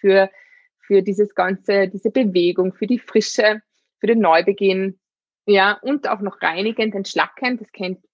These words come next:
vielleicht kennen das einige vom Birkentee, den man trinkt um diese Jahreszeit aus den ganz jungen Birkenblättern. Dann, ähm,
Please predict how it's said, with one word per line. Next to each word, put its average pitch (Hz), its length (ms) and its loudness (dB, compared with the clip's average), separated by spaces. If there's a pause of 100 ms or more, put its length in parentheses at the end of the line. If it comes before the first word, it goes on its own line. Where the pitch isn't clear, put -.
vielleicht 196 420 -2
kennen 208 260 0
das 214 100 -2
einige 220 380 -2
vom 185 200 -8
Birkentee, 254 640 -2
den 240 120 0
man 226 140 0
trinkt 240 380 -2
um 214 120 -2
diese 214 180 -2
Jahreszeit 214 720 2
aus 196 120 -6
den 202 140 -10
ganz 196 340 -6 (300)
jungen 214 340 2
Birkenblättern. 208 840 -2 (500)
Dann, 185 560 0
ähm, 165 420 -2